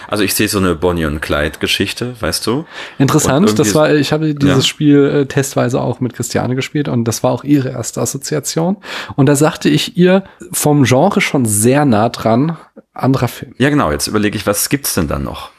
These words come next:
Speaker 1: so in dem, in dem Genre?
Speaker 2: Mhm.
Speaker 1: Ähm, hast du noch,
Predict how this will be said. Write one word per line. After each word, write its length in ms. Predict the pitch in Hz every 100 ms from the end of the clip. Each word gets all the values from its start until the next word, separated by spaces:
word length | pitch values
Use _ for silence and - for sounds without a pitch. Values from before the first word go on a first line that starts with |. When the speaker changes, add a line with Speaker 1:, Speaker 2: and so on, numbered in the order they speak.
| _ _ -
Speaker 1:
so 140 | 95
in 120 | 78
dem, 200 | 80 73
in 120 | - 82
dem 180 | 73
Genre? 160 | 76 113
Speaker 2:
Mhm. 360 | 147 110 110 139 _ _ _ _
Speaker 1:
Ähm, 220 | 92 82
hast 140 | 90 -
du 40 |
noch, 140 | 120